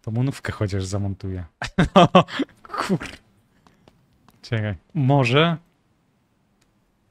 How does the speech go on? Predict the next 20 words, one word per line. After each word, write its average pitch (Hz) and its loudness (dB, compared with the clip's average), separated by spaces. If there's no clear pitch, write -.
Dole. 107 -14
Weź. - -14
Zderzak 139 -2
jest 131 -2
zajebisty. 117 -4
Nie 160 4
no, 127 2
tak 143 0
ma 175 6
być. 208 2
Tak, 165 0
tak 175 -4
jest, 202 -4
y. 214 -2
No 131 4
jest 139 2
coś - -4
chyba 139 2
nie 135 -2
tak. 98 -4